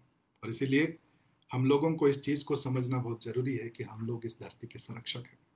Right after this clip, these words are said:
हम इसके विध्वंसक नहीं हैं। और इसलिए आज हमको क्या करना पड़ेगा? आज हम लोगों को पढ़ना पड़ेगा, आने वाली पीढ़ियों को पढ़ाना पड़ेगा और इस प्रकार से पढ़ाना पड़ेगा जिसमें, जैसे मैंने कहा,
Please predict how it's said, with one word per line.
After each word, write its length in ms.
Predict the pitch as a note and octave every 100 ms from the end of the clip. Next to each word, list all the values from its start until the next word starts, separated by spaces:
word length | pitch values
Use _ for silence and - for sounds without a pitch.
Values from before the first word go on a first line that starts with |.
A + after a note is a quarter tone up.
| _ _ _ _ -
हम 160 | C#3
इसके 220 | B2+ -
विध्वंसक 680 | B2 A#2 - A#2+ B2 - -
नहीं 260 | A2 A2 C#3
हैं। 220 | C3+ - - - - - _ - - -
और 60 |
इसलिए 220 | A#2+ D3+ C#3+
आज 180 | D#3
हमको 240 | F3+ F#3 F#3
क्या 160 | F#3+ G#3
करना 280 | E3+ C#3
पड़ेगा? 380 | B2+ - - - _ -
आज 220 | A#2+ A2+
हम 140 | A2+
लोगों 240 | B2 B2 A2
को 160 | - A2+
पढ़ना 240 | A2 A2 B2+
पड़ेगा, 380 | B2 - - _ _ _ _ _ _ -
आने 200 | C3 D#3
वाली 200 | D3+ D3+
पीढ़ियों 340 | - D3+ E3+
को 120 | E3+ F3
पढ़ाना 400 | D3+ C#3+ F3 G#3+
पड़ेगा 540 | F3 C3 A#2+ C#3 E3 - _ _ _ _ _ A2+
और 240 | A#2 A#2+ _ _ -
इस 140 | F#3+
प्रकार 360 | - D#3 D3+ F3
से 160 | F#3 G#3+
पढ़ाना 360 | E3+ D3 C#3
पड़ेगा 380 | C3 C#3 A2 - - -
जिसमें, 280 | B2 - B2
जैसे 240 | A#2+ A#2
मैंने 200 | A#2 A2 G#2+
कहा, 320 | A2+ C3+